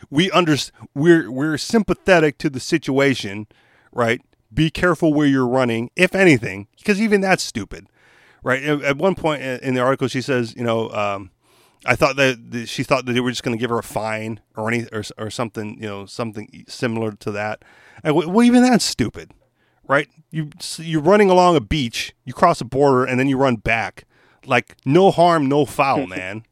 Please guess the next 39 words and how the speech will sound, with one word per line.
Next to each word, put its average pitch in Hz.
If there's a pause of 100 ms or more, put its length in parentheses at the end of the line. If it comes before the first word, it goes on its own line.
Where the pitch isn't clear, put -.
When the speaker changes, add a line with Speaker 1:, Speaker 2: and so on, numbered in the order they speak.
(200)
Speaker 1:
You 123
know, 123 (320)
Speaker 2:
I 117
Speaker 1:
like, 123
Speaker 2:
got, 135
Speaker 1:
I, 135
I -
Speaker 2:
I 139
got 120
Speaker 1:
tripped 131
Speaker 2:
a 160
Speaker 1:
and 135
fell 170
into 170
my 147
neighbor's 135
yard, 113
and 123
then 131
I 131
went 131
back 123
to 131
my 117
house, 98
you 120
know? 104 (1600)
Speaker 2:
I 107
got 113
Speaker 1:
Like, 131
it 151
Speaker 2:
pulled 110
Speaker 1:
di- 151
Speaker 2:
over 98 (380)
in, 95
in 98
Canada, 101 (920)
and, 92
uh, 80